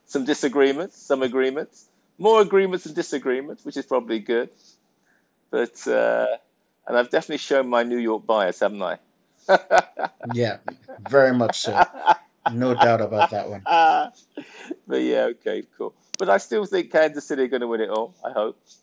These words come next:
Speaker 1: But, uh, yeah, but if, no, I mean, we ju-, we just, we haven't got a decent quarterback. Daniel Jones is okay, but,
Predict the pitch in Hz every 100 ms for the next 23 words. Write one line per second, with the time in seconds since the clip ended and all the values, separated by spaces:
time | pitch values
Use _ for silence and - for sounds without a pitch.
0 | _ - 117 - - 113 110 110 - _
1 | _ _ _ _ _ 98 104 107 - -
2 | _ 120 127 127 - - _ 98 87 -
3 | - 104 107 104 120 120 110 113 101 -
4 | - 113 120 104 92 85 87 - - -
5 | 82 - - - 123 95 - _ _ -
6 | _ 131 139 117 110 110 101 - 92 87
7 | 85 92 82